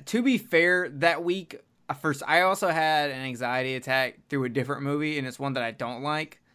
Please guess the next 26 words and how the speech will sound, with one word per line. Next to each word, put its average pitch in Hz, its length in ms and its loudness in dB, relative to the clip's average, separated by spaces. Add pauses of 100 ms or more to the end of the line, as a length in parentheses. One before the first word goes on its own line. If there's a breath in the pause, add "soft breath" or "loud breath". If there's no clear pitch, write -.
(280)
Um, 120 600 -2 (1080)
uh, 120 540 0 (600)
and 143 160 2
it 156 100 0
was, 135 240 0
uh, 113 380 0
V 131 220 0
H 127 220 -2
S 120 480 -6 (400)
during 131 460 0
the, 123 420 -6 (760)
um, 120 540 0
segment 139 640 -2 (140)
where 127 680 0
the 117 680 -4
person 135 400 -4
is 123 160 -6
recording 123 580 -6
the 117 360 -8
couple 131 500 -2
in 123 100 -8
the 117 80 -6
hotel 120 300 -4
room 147 260 -4
and 160 100 -12
shit. 190 280 -6